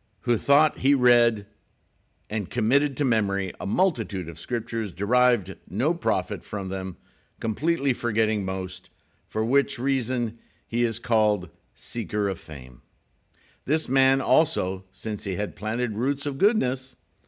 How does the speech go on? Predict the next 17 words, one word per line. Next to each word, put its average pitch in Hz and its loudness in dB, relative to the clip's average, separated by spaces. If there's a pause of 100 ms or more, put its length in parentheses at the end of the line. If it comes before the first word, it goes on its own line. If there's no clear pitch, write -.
(340)
was 127 2
able 170 2
to 180 2
meet 160 -2
incalculable 143 0
hundreds 123 0
of 90 -6
thousands 113 -2
of 87 -4
myriads 104 -2
of 82 -6
millions 104 -4
of 78 -10
Buddhas, 110 -4 (500)
to 101 -6
make 90 -6
offerings, 98 -4